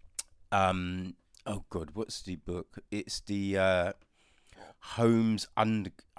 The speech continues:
Broken Homes, sorry, book four. You know, so,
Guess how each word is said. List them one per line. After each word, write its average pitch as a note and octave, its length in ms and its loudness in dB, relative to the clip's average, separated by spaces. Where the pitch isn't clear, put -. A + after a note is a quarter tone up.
Broken C#3 340 10
Homes, F2 640 2
sorry, F2 360 -2
book - 240 8
four. G2+ 720 2
You G2+ 80 -8
know, G2 100 -8
so, B2+ 320 6